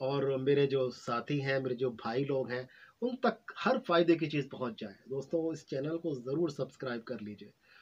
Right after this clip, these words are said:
क्योंकि बहुत ही अच्छे-अच्छे नुस्खे हम आपको देने वाले हैं इंशाल्लाह ताला, ऐसे नुस्खे देने वाले हैं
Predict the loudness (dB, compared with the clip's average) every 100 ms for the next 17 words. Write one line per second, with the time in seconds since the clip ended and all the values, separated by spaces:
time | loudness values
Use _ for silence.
0 | -20 _ 0 0 0 -4 -2 -2 2 4
1 | 4 2 6 8 8 6 -2 -20 -8 2
2 | 4 4 6 6 8 4 4 4 4 2
3 | 4 4 4 2 4 4 4 4 2 2
4 | 2 2 0 2 0 -2 -4 -4 0 0
5 | 2 0 2 2 2 0 2 0